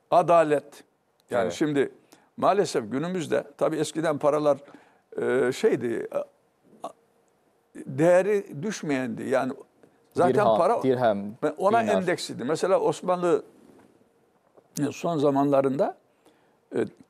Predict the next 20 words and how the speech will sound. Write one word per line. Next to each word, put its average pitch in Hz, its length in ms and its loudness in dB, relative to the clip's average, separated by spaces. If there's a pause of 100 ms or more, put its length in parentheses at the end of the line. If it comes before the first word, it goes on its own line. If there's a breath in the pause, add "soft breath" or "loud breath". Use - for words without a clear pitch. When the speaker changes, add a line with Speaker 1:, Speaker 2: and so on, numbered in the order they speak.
(240)
Speaker 1:
o 110 180 -4
banknot 196 360 0
çıkartıldığı 170 600 -2
zaman 226 300 -2 (220)
mesela - 240 0
Speaker 2:
Evet. - 100 -4
Speaker 1:
elli 190 280 0
lira, 175 160 2
elli 196 500 0
c-, - 80 -14 (200)
şey, 175 360 0 (240)
Speaker 2:
Akçe. 113 400 -4 (180)
Speaker 1:
e, 143 40 -2
elli, 185 420 2
e, 127 360 0
akçe 131 380 -4
değil 196 220 2
de, 127 200 -2 (260)
e, 120 140 -8 (540)
elli 196 400 2